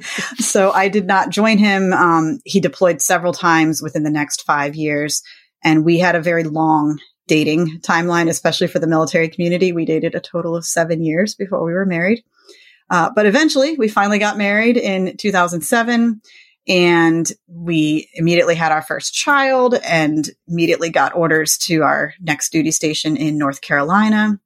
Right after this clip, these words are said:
Uh, he deployed twice out of there. That was to Afghanistan those times. And so I had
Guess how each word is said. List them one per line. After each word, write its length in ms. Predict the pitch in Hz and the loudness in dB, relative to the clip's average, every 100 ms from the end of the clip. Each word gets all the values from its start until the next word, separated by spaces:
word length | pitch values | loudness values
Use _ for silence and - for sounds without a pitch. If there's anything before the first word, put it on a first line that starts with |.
| _ | _
Uh, 180 | 175 165 | -2 -2
he 180 | 143 190 | 0 0
deployed 420 | 160 - 175 156 | 0 2 2 2
twice 400 | - 190 185 180 | -2 0 0 0
out 160 | 175 165 | 0 0
of 160 | 147 | -2
there. 580 | 160 165 175 170 170 170 _ _ _ | 0 2 2 0 -2 -6 _ _ _
That 240 | 160 151 | -2 -2
was 420 | 151 147 - - - | -2 -2 -2 -2 -4
to 180 | - 147 | -2 0
Afghanistan 920 | 143 - 160 151 - 143 - - 151 - | 0 2 2 2 0 -2 -4 -8 -12 -6
those 220 | 143 156 | -4 -4
times. 280 | 147 139 147 | -4 -4 -4
And 100 | 147 | -6
so 120 | 151 | -4
I 80 | 139 | -4
had 380 | 147 139 139 | -4 -6 -6